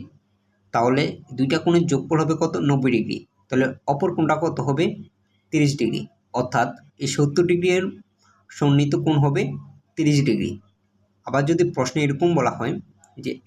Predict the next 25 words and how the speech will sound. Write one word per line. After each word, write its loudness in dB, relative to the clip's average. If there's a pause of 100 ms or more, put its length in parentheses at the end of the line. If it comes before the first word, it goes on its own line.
একশো -2
ডিগ্রি 0 (200)
এর -2 (400)
সন্নিহিত 2 (120)
কোণ 2 (160)
কত -4 (880)
যদি, 2 (960)
যদি 0 (140)
কোণ 4
দুইটির 2
যোগফল 0 (320)
একশো -4 (100)
পঞ্চাশ 0
ডিগ্রি -2
হয়, -4 (640)
তাহলে 2 (260)
একটি -2
কোণ 2
যদি 4 (520)
একশো -2
ডিগ্রি -2
হয়, 0 (200)
তাহলে -2 (140)
অপর -4
কোণটি 0